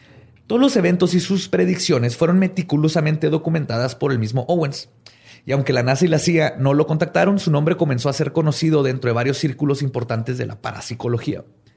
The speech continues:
En mil novecientos setenta y seis, Owens le mandó una carta a los físicos Russell Targ y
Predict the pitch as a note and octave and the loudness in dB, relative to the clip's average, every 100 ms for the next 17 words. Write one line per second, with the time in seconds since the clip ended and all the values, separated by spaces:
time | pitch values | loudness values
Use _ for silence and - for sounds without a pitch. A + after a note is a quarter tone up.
0 | _ _ _ _ _ - C3+ F#3 G#3+ G3 | _ _ _ _ _ -4 2 4 6 4
1 | G3 F#3 F#3 G3+ F#3+ F#3 E3 D#3 - F3 | 2 2 2 2 4 2 2 0 0 0
2 | G#3 E3 D3+ C#3 A#2+ A#2+ C#3 D3 C#3 C#3+ | 2 0 0 0 0 0 -2 -2 -2 -2
3 | D#3 B2 A#2+ A#2 C#3+ E3 D3+ D3 C3+ C#3 | -2 0 -2 -2 -4 -2 -2 -2 -4 -2
4 | F3 E3 D#3 C#3 C3+ C#3+ | -2 -2 0 0 -2 -6